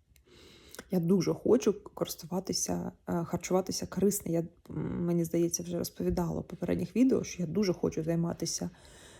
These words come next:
е, регулярною йогою, мати ідеальну свою вагу, ідеальне здорове тіло, е, п-, прибирати в хаті, тому що я знаю, що після прибирання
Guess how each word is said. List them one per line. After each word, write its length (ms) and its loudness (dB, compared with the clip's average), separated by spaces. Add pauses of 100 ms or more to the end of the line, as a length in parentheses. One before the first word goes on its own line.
(200)
е, 140 0
регулярною 640 4
йогою, 840 6
мати 340 0
ідеальну 540 4
свою 380 0
вагу, 360 6
ідеальне 420 0
здорове 400 0
тіло, 480 4 (680)
е, 320 -4
п-, 160 2
прибирати 640 10
в 80 0
хаті, 460 6
тому 220 2
що 140 0
я 100 8
знаю, 240 2
що 140 -6
після 340 -4
прибирання 680 2